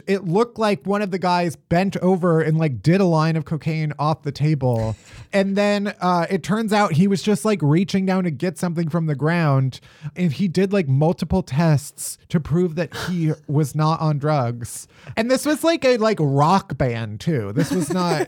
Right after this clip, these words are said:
Speaker 2: <laughs>
Speaker 1: like, they were, like, a, a heavy rock band.
Speaker 2: Hell yeah.
Speaker 1: So it's, like, the least cool thing for him to be like, "No, I'll prove to you that I'm not on cocaine." <laughs>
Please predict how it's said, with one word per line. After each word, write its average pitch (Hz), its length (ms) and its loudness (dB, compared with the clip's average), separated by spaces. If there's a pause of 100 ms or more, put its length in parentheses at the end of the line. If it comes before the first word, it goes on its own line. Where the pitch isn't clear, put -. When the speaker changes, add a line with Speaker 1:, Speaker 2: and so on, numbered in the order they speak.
Speaker 2:
<laughs> 170 100 -10
Speaker 1:
like, 180 240 0
they 185 100 0
were, 208 140 0
like, 202 240 -2
a, 156 260 -2 (160)
a 147 80 -2
heavy 156 460 0
rock 135 400 0
band. 110 440 -6
Speaker 2:
Hell 185 160 -4
yeah. 123 280 -10
Speaker 1:
So 165 120 -2
it's, 214 180 -4
like, 214 260 -2 (360)
the 170 300 0
least 202 380 0
cool 240 260 2
thing 190 260 -2
for 160 120 0
him 165 100 0
to 170 80 -2
be 165 120 0
like, 143 260 -2
"No, 175 180 2
I'll 175 140 2
prove 185 420 -2
to 170 120 -6
you 156 120 0
that 143 100 -2
I'm 131 220 -4
not 135 300 -2
on 127 180 -2
cocaine." 143 720 2
<laughs> 254 60 -4